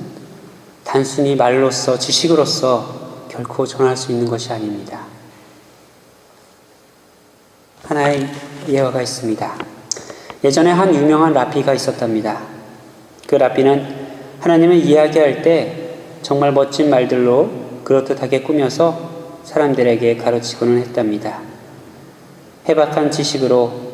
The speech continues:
하나님을 네모라고 생각하는 사람들에게 네모라고 설명하고, 하나님을 동그라미로 생각하는 사람들에게 동그라미로 설명하면서 듣기 좋은 소리만 한 것입니다.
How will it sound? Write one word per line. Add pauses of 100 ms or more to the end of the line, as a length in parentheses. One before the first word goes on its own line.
(540)
하나님을
네모라고
생각하는
사람들에게 (1000)
네모라고
설명하고, (680)
하나님을
동그라미로
생각하는
사람들에게
동그라미로
설명하면서 (200)
듣기
좋은
소리만
한
것입니다.